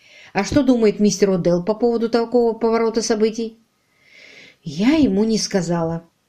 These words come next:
тихо произнесла Селия. Сама узнала только сегодня вечером. «И как, по-вашему, он будет реагировать?» Она покачала головой, и на глазах у неё выступили слёзы.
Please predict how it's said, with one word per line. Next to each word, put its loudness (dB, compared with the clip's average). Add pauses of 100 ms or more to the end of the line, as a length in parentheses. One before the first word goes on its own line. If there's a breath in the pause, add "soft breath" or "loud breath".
(140)
тихо -4
произнесла -4
Селия. -6 (320 soft breath)
Сама 2
узнала -2
только -2
сегодня -2
вечером. -4 (1000)
«И 0
как, -2
по-вашему, 2
он 4
будет 4
реагировать?» 0 (600)
Она -4
покачала -2
головой, -2
и -6
на -2
глазах -4
у 0
неё -4 (340 soft breath)
выступили -2
слёзы. -8